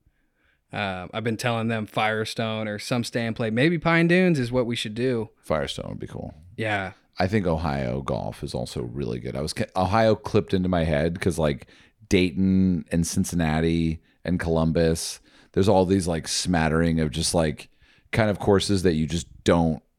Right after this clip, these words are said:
Speaker 2: like, think you, they're, they're not, like, on tour. They're not talking about 'em, but, like, there's a ton of amazing golf courses there.
Speaker 1: Well, and you drive by a low budget public course and it looks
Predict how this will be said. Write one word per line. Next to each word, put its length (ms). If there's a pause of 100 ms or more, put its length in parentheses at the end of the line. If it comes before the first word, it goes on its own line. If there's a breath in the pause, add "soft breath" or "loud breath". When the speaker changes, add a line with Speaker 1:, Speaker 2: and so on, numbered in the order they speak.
(320)
Speaker 2:
like, 460
think 340
you, 140
they're, 180
they're 220
not, 180
like, 220
on 280
tour. 460
They're 140
not 180
talking 320
about 220
'em, 160
but, 160
like, 180
there's 180
a 60
ton 160
of 60
amazing 560
golf 240
courses 320
there. 240 (200)
Speaker 1:
Well, 120
and 100
you 80
drive 280
by 140
a 120
low 240
budget 640 (380)
public 380
course 400
and 100
it 140
looks 560